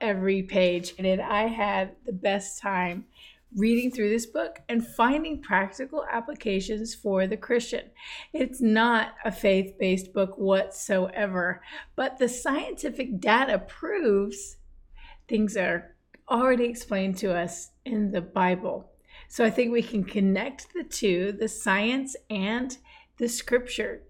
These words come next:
to find something so uplifting for our spirits. Let's dive in.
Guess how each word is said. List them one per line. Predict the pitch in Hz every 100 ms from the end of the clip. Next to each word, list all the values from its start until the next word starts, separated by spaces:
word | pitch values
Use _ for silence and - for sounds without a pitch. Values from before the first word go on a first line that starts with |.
| -
to | 240
find | 208 - 233 240 233 233 - -
something | - - 302 320 - - 427 440 _ - _ _ _ _
so | - - 294 277
uplifting | 285 254 220 185 - - - - - _ _
for | - 220 208
our | - 196
spirits. | 190 - 214 - - - - - - -
Let's | 262 247 254 - - -
dive | 226 196 185
in. | 175 - -